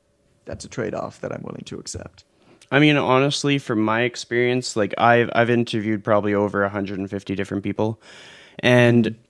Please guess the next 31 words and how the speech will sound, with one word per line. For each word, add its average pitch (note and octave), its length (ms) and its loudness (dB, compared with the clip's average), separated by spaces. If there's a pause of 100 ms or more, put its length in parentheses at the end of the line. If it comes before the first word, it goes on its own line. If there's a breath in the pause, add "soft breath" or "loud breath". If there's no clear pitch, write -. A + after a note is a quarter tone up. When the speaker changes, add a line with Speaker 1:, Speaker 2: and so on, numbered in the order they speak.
Speaker 2:
by B2 260 4
seeing A2+ 400 2
something B2+ 340 -2
like B2+ 220 0
this, C3 460 -2
it A2 160 -2
gives A2+ 280 -2
you A2+ 320 0 (460 soft breath)
more A#2+ 300 6
insight G2+ 600 0 (120)
than G2 260 -2
if F#2+ 120 -8
it G2 60 -4
was F2 140 -6
polished. - 720 -4
Like, G2+ 320 -2
you - 80 -10
Speaker 1:
Ah, - 80 2
Speaker 2:
get A2+ 300 0
to B2+ 80 0
Speaker 1:
right. A2 80 2
Speaker 2:
see A#2 400 2
that G#2+ 260 2
someone A#2+ 760 4
is, G#2+ 440 0
uh, G2 360 4 (140)
focusing B2+ 1080 0
their G#2 180 2
decisions G#2 600 -2
based G2 420 -2
on F#2+ 300 -2